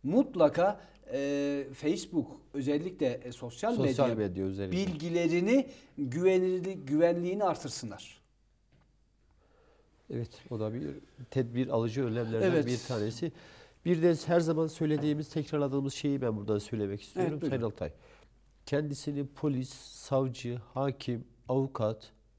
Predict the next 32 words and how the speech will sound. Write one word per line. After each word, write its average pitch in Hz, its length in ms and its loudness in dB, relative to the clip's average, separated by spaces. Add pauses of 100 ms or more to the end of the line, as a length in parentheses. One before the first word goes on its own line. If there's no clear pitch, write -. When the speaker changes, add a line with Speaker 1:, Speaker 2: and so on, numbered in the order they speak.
(920)
Speaker 2:
olarak 127 380 0
telefonda 120 460 -4
tanıtan 117 580 -4
ya 123 160 -2
da 135 200 -2 (220)
sanal 135 400 -2
ortamda 101 440 -2
tanıtan 104 480 -6 (100)
Speaker 1:
Evet. 147 100 -4
Speaker 2:
kişilere 123 380 -2
sakın - 400 -8 (120)
itibar 120 400 -6 (120)
edilmesin. 98 640 -6
Speaker 1:
Edilmesin. 156 680 -4
Bu 175 160 -6 (200)
devlet 160 420 6
kimseden 120 520 -4
para 131 240 -2
istemez. 117 360 -2
Speaker 2:
İstemez. 120 500 2 (140)
Speaker 1:
Öyle 170 160 4
bir 156 60 10
Speaker 2:
Devletin 156 340 6
Speaker 1:
şey 127 140 4
varsa 139 220 6
Speaker 2:
savcısı, - 120 2
Speaker 1:
zaten, 131 240 4
Speaker 2:
devletin 143 400 8
Speaker 1:
evet. 123 160 -2
Speaker 2:
polisi 135 420 2
hiç 135 200 -6
kimseden 127 520 2